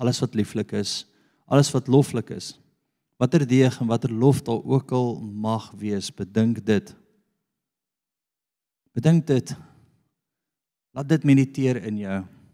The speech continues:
Laat dit jou deel raak. Dan is fokus op die sielsdimensie, nê? Denke, emosies. Okay, alles wat jy toelaat.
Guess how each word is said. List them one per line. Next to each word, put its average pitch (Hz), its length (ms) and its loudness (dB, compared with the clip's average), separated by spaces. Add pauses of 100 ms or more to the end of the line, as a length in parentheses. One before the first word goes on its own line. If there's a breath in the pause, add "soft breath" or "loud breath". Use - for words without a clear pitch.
(580)
Laat 117 160 0
dit 143 160 6
jou 151 160 4
deel 127 500 2
raak. 101 520 -10 (1160)
Dan 131 140 2
is 127 100 2
fokus 131 300 0
op 123 160 0
die - 40 -4
sielsdimensie, 110 760 -2
nê? 123 320 -6 (400)
Denke, 123 720 0
emosies. 117 1040 2 (1300)
Okay, 113 320 -2
alles 139 320 -2
wat 123 80 -8
jy 131 160 0
toelaat. 110 540 -6